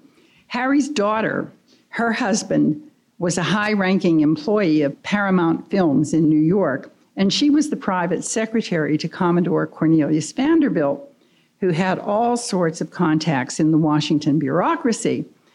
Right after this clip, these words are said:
And they both approached, all these people approached Harold Ross at The New Yorker, only to find that Ross already knew about Steinberg, as did his art editors. They were all aware of him through his Italian agent,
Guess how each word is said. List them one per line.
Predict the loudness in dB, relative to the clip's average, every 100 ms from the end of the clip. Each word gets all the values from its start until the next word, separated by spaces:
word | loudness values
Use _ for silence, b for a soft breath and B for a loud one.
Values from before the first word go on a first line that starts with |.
| b b b
And | -2 0
they | 2
both | 2 2 0 -2
approached, | -4 -4 -2 -2 -2 -6 -10 -16 _
all | -4 -2
these | 0 0
people | 0 0 0
approached | 0 -2 -4 -2 -2
Harold | -2 -2 0
Ross | -2 -2 -2
at | -2
The | 0
New | 2
Yorker, | 4 2 0 -2 0
only | 2 2 2
to |
find | 0 0 2
that | 0
Ross | 0 0 -2 -4
already | -6 -2 0 2 4
knew | 4 2 2
about | 0 0 -2 -6 _ _
Steinberg, | -14 -6 -2 2 2 2 0 -2
as | -2 -2 -2
did | -2 0
his | 0 -2
art | -2 -2 -2
editors. | -2 -2 -2 0 -2 -4 b b b b -6
They | -2
were | 0 0
all | 0 0 0
aware | 2 0 0 -2
of |
him | 0 0
through | 0 2 2
his | 2 0
Italian | -4 -4 -2 0 2 2
agent, | 2 2 2 2 0